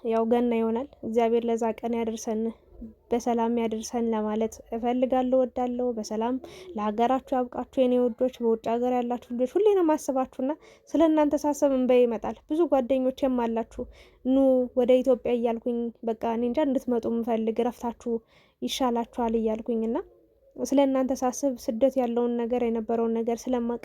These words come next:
ትንሽ ይከፋኛልና ብቻ በሰላም ለሀገራችሁ ያብቃችሁ። እንደ ሰማይ የራቀባችሁ ብዙ ሰዎች አላችሁ ወደ ኢትዮጵያ ለመምጣት እና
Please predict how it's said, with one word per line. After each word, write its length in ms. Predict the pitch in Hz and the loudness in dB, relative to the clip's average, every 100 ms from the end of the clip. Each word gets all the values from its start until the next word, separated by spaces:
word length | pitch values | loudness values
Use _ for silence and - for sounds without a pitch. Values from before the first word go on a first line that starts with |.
| - | -10
ትንሽ 280 | - 294 262 | -2 -2 -2
ይከፋኛልና 640 | 254 240 226 226 220 226 269 | -2 -2 -2 -2 -2 -2 -4
ብቻ 200 | 269 - 277 349 _ _ _ - | -6 -4 -4 -4 _ _ _ -8
በሰላም 340 | 254 254 247 220 | -4 0 0 0
ለሀገራችሁ 580 | 226 220 226 220 - | -2 -2 -2 -4 -4
ያብቃችሁ። 560 | 233 220 220 226 - 240 226 - | -4 -4 -6 -12 -6 -4 -4 -2
እንደ 160 | 240 247 | 0 0
ሰማይ 320 | 247 247 269 | 0 2 2
የራቀባችሁ 720 | 233 226 226 226 214 226 - | 2 0 -4 -4 -4 -4 -2
ብዙ 160 | 262 370 | 0 0
ሰዎች 340 | 311 254 233 233 | 0 0 0 -2
አላችሁ 320 | 220 220 226 | -4 -6 -2
ወደ 120 | 226 226 | 0 2
ኢትዮጵያ 360 | 226 220 - | 0 -4 -4
ለመምጣት 440 | 233 226 220 220 233 | -4 -2 -4 -4 -4
እና 140 | 247 | -4